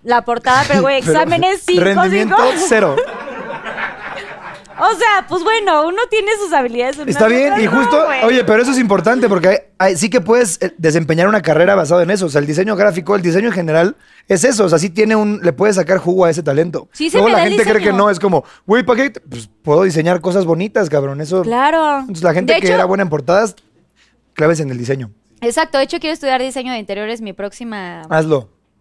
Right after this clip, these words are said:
Speaker 1: Sí, un
Speaker 2: Rifa.
Speaker 1: diplomado o algo, me encantaría.
Speaker 2: Yo tengo que sacar
Speaker 1: Yo
Speaker 2: una de donde dice Tío Juca, supongo, ¿verdad?
Speaker 1: Tío Juca, <laughs> ¿por qué les pusieron tíos?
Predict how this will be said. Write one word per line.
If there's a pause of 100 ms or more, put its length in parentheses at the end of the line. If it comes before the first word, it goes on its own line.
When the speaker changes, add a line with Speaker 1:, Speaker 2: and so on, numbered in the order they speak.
(100)
Speaker 1:
Sí,
un
Speaker 2:
Rifa.
Speaker 1:
diplomado
o
algo,
me
encantaría. (180)
Speaker 2:
Yo
tengo
que
sacar
Speaker 1:
Yo
Speaker 2:
una
de
donde
dice
Tío
Juca,
supongo,
¿verdad? (2000)
Speaker 1:
Tío
Juca,
<laughs>
¿por
qué
les
pusieron (160)
tíos?